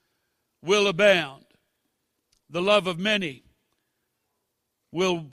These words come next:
grow cold." The Greek word for love in this verse is agape, and all of you have heard that. There are several Greek words for love in the New Testament, but the two most common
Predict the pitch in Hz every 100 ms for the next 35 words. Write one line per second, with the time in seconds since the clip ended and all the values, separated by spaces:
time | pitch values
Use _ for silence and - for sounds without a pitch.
0 | 131 143 190 190 170 - 202 175 151 120
1 | 113 - _ _ _ _ _ _ _ _
2 | _ _ _ _ _ 196 220 320 269 226
3 | 247 226 175 208 196 233 233 190 196 202
4 | - 151 202 208 185 190 190 151 - 180
5 | 170 202 170 - 208 180 170 143 165 190
6 | 175 180 165 147 190 143 135 139 170 _
7 | _ _ _ _ _ _ _ _ 175 190
8 | 202 202 185 170 147 254 254 226 202 156
9 | 202 196 156 190 196 190 165 - 190 185
10 | 170 185 196 180 185 185 190 - 196 180
11 | 208 220 175 185 190 160 240 220 208 -
12 | 226 262 220 190 156